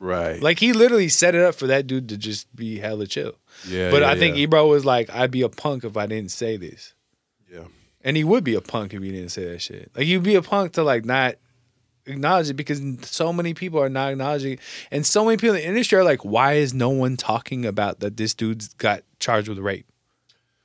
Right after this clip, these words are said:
Speaker 1: Yeah, I think when
Speaker 2: Like,
Speaker 1: he
Speaker 2: that's the, a big frustration in the industry I see every day on Twitter is people are like, "Why is no one talking about the fact that this dude's dealing with a rape case right now?"
Speaker 1: I think, like you said, when
Speaker 2: Or why was no one talking about fucking Tekashi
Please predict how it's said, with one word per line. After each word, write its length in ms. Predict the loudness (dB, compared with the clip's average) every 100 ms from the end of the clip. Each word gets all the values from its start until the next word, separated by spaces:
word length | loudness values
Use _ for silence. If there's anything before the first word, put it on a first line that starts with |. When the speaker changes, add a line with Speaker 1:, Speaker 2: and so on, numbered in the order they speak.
| _ _ _ 0
Speaker 1:
Yeah, 260 | 4 6 4
I 40 |
think 260 | 2 2 4
when 120 | 6
Speaker 2:
Like, 180 | 6 6
Speaker 1:
he 60 | 4
Speaker 2:
that's 300 | 4 4 0
the, 200 | -4 0 2
a 100 | 2
big 360 | 4 2 4
frustration 600 | 4 4 6 2 2 0
in 180 | -2 -2
the 100 | -2
industry 360 | -2 -2 0 0
I 40 |
see 200 | 2 -2
every 340 | -2 -2 0 2
day 160 | 2
on 160 | 2 0
Twitter 240 | -2 0
is 160 | 0 0
people 160 | 0 2
are 40 |
like, 160 | 2 -4
"Why 380 | -12 -6 -2 0
is 280 | 0 -6 -8
no 240 | -6 -4
one 420 | -4 -4 -6 -8 -8
talking 480 | -6 -6 -6 -10
about 360 | -8 -8 -10 -10
the 80 | -12
fact 280 | -10 -10 -10
that 60 |
this 180 | -12 -12
dude's 220 | -10 -10
dealing 260 | -8 -8 -8
with 100 | -10
a 40 |
rape 180 | -10 -10
case 240 | -12 -16 -16
right 120 | -16
now?" 140 | -20 _
Speaker 1:
I 60 | -6
think, 220 | -4 2
like 220 | 2 0
you 80 | -2
said, 280 | 0 2 4
when 200 | 4 6
Speaker 2:
Or 160 | 6
why 220 | 6 6 6
was 200 | 4 4
no 180 | 4
one 200 | 4 2
talking 400 | 2 0 0 -2
about 480 | -2 2 2 0 -4
fucking 380 | -4 -2 -2 -4
Tekashi 720 | -4 -4 -4 -4 -4 -6 -8